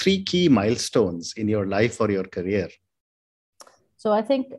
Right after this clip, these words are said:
Speaker 2: I went as an exchange student when I was seventeen to
Speaker 1: Mm-hmm.
Speaker 2: Brazil from Iceland.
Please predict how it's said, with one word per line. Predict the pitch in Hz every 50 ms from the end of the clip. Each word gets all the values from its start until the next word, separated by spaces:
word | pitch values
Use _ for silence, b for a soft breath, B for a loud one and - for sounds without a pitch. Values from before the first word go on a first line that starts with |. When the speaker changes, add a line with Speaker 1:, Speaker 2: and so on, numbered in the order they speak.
| -
Speaker 2:
I | - 220 226
went | 226 233 269 294 294 - 277
as | 254
an | 247 233
exchange | 220 214 - - - 269 262 269 277 269
student | - - - 175 170 175 190
when | 196 202 196 196
I | 190
was | 190 196 202
seventeen | - 226 226 214 202 202 - - - 185 170 160 165 170 170 _ _
to | - 202
Speaker 1:
Mm-hmm. | 190 190
Speaker 2:
Brazil | 190 190 190 - - 202 170 110 - - - _ _
from | - 190 185
Iceland. | 180 175 175 - - - 202 202 208 _